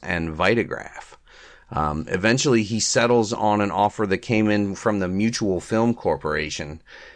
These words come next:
that guaranteed him ten thousand dollars a week. So now he's getting, he went a year before from twelve hundred and fifty bucks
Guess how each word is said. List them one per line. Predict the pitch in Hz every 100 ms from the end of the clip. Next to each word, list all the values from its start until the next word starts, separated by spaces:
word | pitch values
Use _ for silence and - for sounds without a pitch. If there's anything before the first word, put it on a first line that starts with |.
| _
that | -
guaranteed | 78 101 101 98 - 101
him | 98 87
ten | - - 127 127
thousand | 120 110 110 104 104
dollars | 95 92 92 87
a | 90
week. | 95 85 - - _ - - -
So | - 113
now | 110 117
he's | 113
getting, | 101 113 104
he | 107
went | 107 107 - - -
a | 101
year | 98 113 139
before | 139 123 147 123 95 117 - _ _ - _ _ _ _ _ _ _ -
from | -
twelve | - 127 120 107
hundred | 110 101
and | 90
fifty | 120 120 90
bucks | 80 82 - -